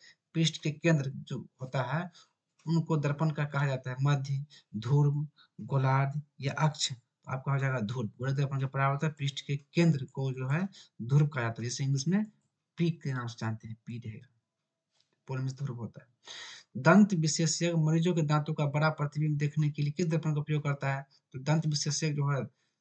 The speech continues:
वो दांतों का बड़ा, जब भी बड़ा प्रतिबिंब रहेगा तो क्या हो जाएगा? अवतल दर्पण।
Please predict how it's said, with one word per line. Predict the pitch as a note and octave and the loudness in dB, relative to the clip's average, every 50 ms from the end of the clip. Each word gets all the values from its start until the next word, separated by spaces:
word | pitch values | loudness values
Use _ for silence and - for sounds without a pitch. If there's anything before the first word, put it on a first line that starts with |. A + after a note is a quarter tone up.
| _ _ _ - | _ _ _ -10
वो | - B2+ B2 A#2+ | -8 -6 -6 -6
दांतों | A#2 C3+ C#3+ D3 - D#3+ D3 | 0 2 0 2 2 2 0
का | D3 | 0
बड़ा, | C3+ C3 D3+ D#3 E3 D3+ | 2 2 4 4 4 4
जब | C3+ D3+ | 4 4
भी | D#3+ G3 F3+ | 6 6 6
बड़ा | D#3 D3+ D3+ D3+ D3 | 6 4 4 4 4
प्रतिबिंब | C#3+ D3 C#3+ - D3+ D3+ D3 C#3 | 2 -2 -4 -2 0 0 2 2
रहेगा | C#3 C#3 C#3 C3+ | 2 2 0 -2
तो | C3+ - | -4 -2
क्या | D#3 C#3+ D3 | -2 0 2
हो | C#3 | 2
जाएगा? | D3 E3+ G3+ | 2 2 0
अवतल | G3 - - C3 C3 C3 - B2 A2 G2+ | 0 -2 -6 -8 -8 -6 -4 -6 -4 -4
दर्पण। | G2+ F#2+ - _ - _ _ - | -4 -6 -8 _ -20 _ _ -20